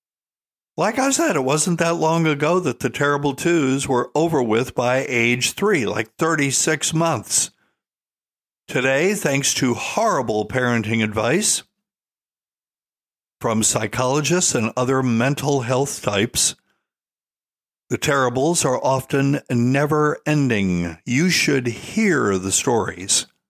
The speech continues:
I am told by parents of teenagers who are still stuck in the terribles. Another defining characteristic of scary parenting, scary parents don't care if their children like them or not.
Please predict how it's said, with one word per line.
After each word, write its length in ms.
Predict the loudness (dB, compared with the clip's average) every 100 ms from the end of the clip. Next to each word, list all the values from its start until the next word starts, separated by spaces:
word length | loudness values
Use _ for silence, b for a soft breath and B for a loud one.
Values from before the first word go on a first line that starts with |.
| _ _ _
I 160 | -2 0
am 200 | 0 0
told 380 | 0 0 0 0
by 200 | 0 0
parents 440 | 0 0 0 0
of 140 | -2 -2
teenagers 760 | 0 2 2 2 0 0 -2 -8 _ _ _ _ _ _ _ _ _ _ -4
who 180 | 0 2
are 160 | 2
still 760 | 2 0 0 2 2 2 0 0
stuck 880 | 0 2 0 -2 0 0 -2 -6 -6 _ _ _ _ _ _ _ _ -2
in 440 | 0 2 2 0 -4 -2
the 200 | 0 0
terribles. 800 | 0 0 0 -2 -6 -6 -8 -8 _ _ _ _ _ _ _ _ _ _ _ _ _ _ _ -2
Another 360 | 0 2 0 0
defining 640 | -2 0 0 2 2 2
characteristic 920 | 0 0 0 0 0 0 0 -2 -2
of 140 | 0 2
scary 640 | 0 0 0 2 2 0
parenting, 640 | -2 0 2 0 0 0 2
scary 640 | 0 0 0 0 2 0
parents 480 | 0 0 2 0 0
don't 240 | 0 0
care 260 | 0 0 0
if 80 | 0
their 180 | -2
children 540 | 0 0 2 2 2 2
like 380 | 2 2 0 -2
them 420 | -2 0 2 0
or 300 | 0 0 2
not. 420 | 2 0 -4